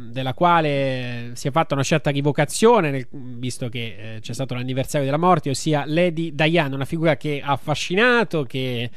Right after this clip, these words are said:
eh, ancora oggi, insomma, anche sulla sua fine si sono dette e scritte tante cose. Vediamo dal punto di vista astrologico la sua, quella che poteva essere la sua situazione. A te, Germana.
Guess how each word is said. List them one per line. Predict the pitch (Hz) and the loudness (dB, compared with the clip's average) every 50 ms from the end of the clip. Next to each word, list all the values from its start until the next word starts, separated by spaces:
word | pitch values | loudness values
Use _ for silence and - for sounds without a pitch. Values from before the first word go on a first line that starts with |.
| - - - - - - - | -12 -14 -14 -14 -14 -12 -10
eh, | - 113 113 110 104 104 | -6 -6 -4 -4 -4 -4
ancora | 107 120 135 131 - 156 160 196 277 277 | -4 -2 -2 0 0 2 4 6 8 8
oggi, | 208 151 120 113 120 127 | 8 8 6 2 -4 -6
insomma, | 120 - - 143 139 131 123 123 120 117 113 110 107 107 | -4 -4 -2 -2 -2 -2 -2 -4 -4 -4 -6 -6 -6 -4
anche | 131 139 123 - 127 | -4 -4 -4 -4 -8
sulla | - - 139 127 120 117 | -8 -6 -6 -6 -4 -4
sua | - - 151 139 | -4 -2 -2 -2
fine | 120 - 208 233 226 202 156 135 131 123 120 120 113 113 117 | -2 -2 -2 -2 0 0 0 -2 -2 -2 -2 -4 -4 -4 -6
si | - - 123 | -6 -6 -8
sono | - - 127 120 113 | -8 -6 -6 -6 -4
dette | 127 147 139 - 139 | -4 -4 -4 -4 -6
e | 123 | -6
scritte | - - 165 147 - 143 | -4 -4 -4 -2 -2 -2
tante | 143 156 156 147 170 | -2 -2 -2 -4 -2
cose. | 156 180 170 175 180 175 175 196 196 185 - - - | 0 2 2 2 2 2 0 0 -2 -2 -4 -8 -6
Vediamo | 143 147 175 160 165 143 131 131 139 143 147 139 - - - - - - - | -2 -2 2 2 2 2 2 2 0 0 0 0 -2 -4 -10 -14 -14 -14 -14
dal | - - - 143 143 131 | -12 -12 -6 -4 -4 -2
punto | - 196 196 165 170 | -2 -2 -2 0 0
di | 160 160 | 0 0
vista | 170 170 - - 156 | 0 -2 0 2 0
astrologico | 139 - - 170 170 160 156 151 143 139 131 117 127 131 117 131 143 143 139 139 135 131 131 | 0 2 2 4 6 8 8 8 8 8 6 2 0 -2 -2 2 2 4 4 4 4 2 0
la | 131 123 117 | -2 -2 -2
sua, | - - 139 135 131 123 120 117 117 120 | -2 0 0 0 0 0 -2 -4 -6 -4
quella | - 196 196 156 | -2 0 0 0
che | 143 | 0
poteva | 123 139 127 147 143 143 | 0 0 0 0 0 0
essere | 135 - - 143 | 0 -2 -2 -4
la | 135 123 | -4 -4
sua | - 135 123 | -4 -4 -6
situazione. | - 139 113 135 120 - - 104 98 104 | -4 -4 -4 -4 -4 -4 -6 -10 -10 -4
A | 123 | 0
te, | - 220 | 2 4
Germana. | 185 175 147 120 98 95 - | 4 4 2 0 -2 -8 -12